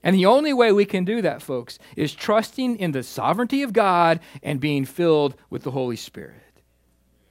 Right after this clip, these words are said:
I can think of fewer things that would be more intimidating for me than to be a college student in the year two thousand seventeen on a secular campus.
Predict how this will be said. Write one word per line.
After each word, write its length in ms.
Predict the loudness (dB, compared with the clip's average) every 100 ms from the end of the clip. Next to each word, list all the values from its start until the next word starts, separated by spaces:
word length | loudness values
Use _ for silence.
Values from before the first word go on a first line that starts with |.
| _ -4
I 120 | -2
can 180 | 0 -2
think 240 | -2 -2
of 140 | -2 -4
fewer 600 | -10 -20 -10 -6 -2 -2
things 480 | -2 -4 -4 -6 -10 -20 _ -4
that 160 | -2
would 120 | -2
be 120 | -2 -2
more 240 | -2 -2
intimidating 680 | -4 -4 -4 -2 -4 -4 -8
for 220 | -8 -10
me 340 | -6 -6 -6
than 160 | -6 -6
to 80 | -6
be 280 | -6 -4 -6
a 100 | -8
college 600 | -10 -4 -2 -4 -6 -12
student 640 | -16 -8 -6 -6 -8 -16 _ _ -10
in 100 | -6
the 80 | -2
year 140 | -4
two 180 | -4 -6
thousand 380 | -4 -4 -6 -8
seventeen 560 | -8 -10 -12 -10 -8
on 80 | -8
a 40 |
secular 380 | -8 -10 -10 -14
campus. 600 | -14 -18 -18 -20 -20 -20